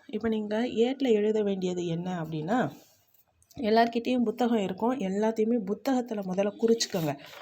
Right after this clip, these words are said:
புத்தகத்துல குறிச்சிட்டு புத்தகத்துல தான் படிக்கணும். சரியா? அஹ், புத்தகம்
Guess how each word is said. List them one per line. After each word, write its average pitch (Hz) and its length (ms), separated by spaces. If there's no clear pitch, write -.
புத்தகத்துல 226 480
குறிச்சிட்டு 220 440
புத்தகத்துல 226 680
தான் 247 160
படிக்கணும். 196 520
சரியா? 196 540
அஹ், 196 460
புத்தகம் 226 880